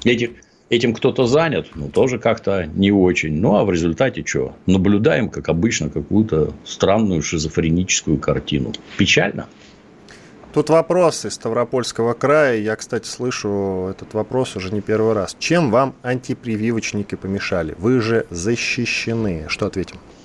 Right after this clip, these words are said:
Speaker 1: Да ничем. Лично мне ничем. Я защищен. Но, например, у меня есть больной ребенок, которому нельзя делать прививки.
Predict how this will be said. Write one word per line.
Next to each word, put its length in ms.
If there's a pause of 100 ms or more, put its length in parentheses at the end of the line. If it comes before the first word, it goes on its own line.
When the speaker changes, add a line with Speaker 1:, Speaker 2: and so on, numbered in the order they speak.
(720)
Speaker 1:
Да 200
ничем. 520
Лично 340
мне 220
ничем. 400
Я 160
защищен. 720 (160)
Но, 160
например, 420
у 60
меня 240
есть 160
больной 400
ребенок, 520
которому 480
нельзя 640 (100)
делать 420
прививки. 720